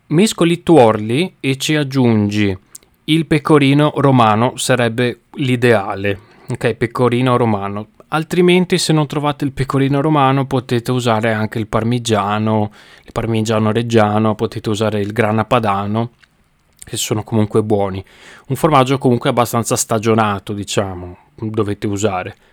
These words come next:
Meglio se il pecorino. Il pecorino romano è il top, se no qualche altro formaggio di questo tipo, comunque abbastanza stagionato. E metti un po' di pepe.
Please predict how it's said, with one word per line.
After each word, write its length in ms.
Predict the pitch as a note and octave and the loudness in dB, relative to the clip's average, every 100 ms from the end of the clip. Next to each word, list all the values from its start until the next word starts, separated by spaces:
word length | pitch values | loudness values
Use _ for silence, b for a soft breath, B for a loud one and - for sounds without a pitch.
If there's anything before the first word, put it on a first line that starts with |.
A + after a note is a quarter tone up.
| b | b
Meglio 280 | B2+ C#3 D#3 | -2 0 2
se 140 | D3 B2+ | 0 -2
il 80 | |
pecorino. 640 | - A#2+ A#2+ G2+ F#2 F#2 F2+ | -2 -2 2 0 -2 -10 -10
Il 60 | - | -4
pecorino 580 | A#2 B2 B2 C3+ C#3 C3+ B B B - | 0 2 4 4 2 -2 B B B -4
romano 580 | A#2+ A#2 B2 C#3 C#3 - | 0 2 4 2 0 -2
è 80 | |
il 140 | A2+ G#2 | -6 -2
top, 600 | C#3 D#3 - E3+ E3+ D#3+ | 0 0 0 0 0 0
se 200 | - C3 | -2 0
no 120 | A#2+ | 0
qualche 260 | B2+ B2 B2 | 0 0 -2
altro 200 | A#2+ A#2+ | -4 -6
formaggio 500 | - A#2 A2 A2 A#2 | -2 2 2 2 0
di 120 | A2 | -4
questo 360 | - G#2+ - - | -4 -4 -4 -6
tipo, 380 | G#2 G2 - | -8 -8 -10
comunque 440 | - G#2+ G#2 G2 A2 | -6 -4 -4 -4 -6
abbastanza 640 | G#2+ A2+ - A2+ G#2 - | -2 -2 -2 -4 -4 -4
stagionato. 880 | G#2 - G#2 G#2+ G2 F2+ F#2 - G#2 B B B B B B | -6 -6 -4 -4 -4 -8 -14 -14 -16 B B B B B B
E 280 | - F#3+ F3+ | -2 0 0
metti 260 | D#3+ D#3 F3+ | 0 2 2
un 100 | E3 | 2
po' 160 | B2 | 2
di 160 | B2 B2 | 2 0
pepe. 520 | - G#2+ G#2 A2 G#2+ | -2 -2 0 0 0